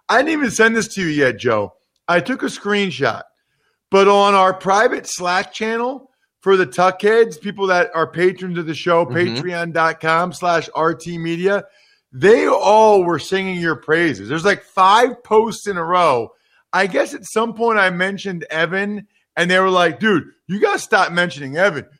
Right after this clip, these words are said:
Speaker 1: Joe's awesome." By the way, if I mention Evan, it's not a slight
Speaker 2: Evan's
Speaker 1: to Joe.
Speaker 2: great.
Speaker 1: They're, they're, Evan's
Speaker 2: Uh,
Speaker 1: really
Speaker 2: no,
Speaker 1: good at what he
Speaker 2: he's a
Speaker 1: does.
Speaker 2: friend.
Speaker 1: Yeah, E-,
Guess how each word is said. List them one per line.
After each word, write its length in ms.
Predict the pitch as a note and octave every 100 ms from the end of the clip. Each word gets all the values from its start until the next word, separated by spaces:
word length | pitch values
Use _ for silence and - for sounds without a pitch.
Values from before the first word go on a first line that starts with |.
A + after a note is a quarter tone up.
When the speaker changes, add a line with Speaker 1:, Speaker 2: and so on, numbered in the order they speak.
| _
Speaker 1:
Joe's 420 | - G3+ C4 C#4
awesome." 600 | G#3 D#3+ F#3+ F#3 B2+ G#2+ _ _
By 160 | A#3+ C4
the 80 |
way, 220 | B3+ G3 C3 _ _
if 120 | G#3
I 100 | A3+
mention 340 | A#3 C#4 C#4 A3
Evan, 340 | A#3 G3+ C#3+ -
it's 180 | D#3 F#3
not 300 | A3 A3+ - _ _ -
a 100 | D#3+
slight 280 | - D#3+ G3
Speaker 2:
Evan's 140 | E4+
Speaker 1:
to 60 | C#3
Joe. 120 | F3
Speaker 2:
great. 240 | A3 G3 C#3+ - _ _ _
Speaker 1:
They're, 200 | F#3 G3
they're, 400 | G3+ A3 G3 -
Evan's 360 | A3 B3 D4 G#3
Speaker 2:
Uh, 60 |
Speaker 1:
really 240 | E3 A3+ A#3+
Speaker 2:
no, 60 |
Speaker 1:
good 80 | A#3+
at 80 | A3
what 120 | A3
he 80 | G#3+
Speaker 2:
he's 100 | G3+
a 20 |
Speaker 1:
does. 220 | A3 C4
Speaker 2:
friend. 380 | G#3+ D#3 G#3 - _ _ _
Speaker 1:
Yeah, 300 | - B3+ G#3+ -
E-, 60 | -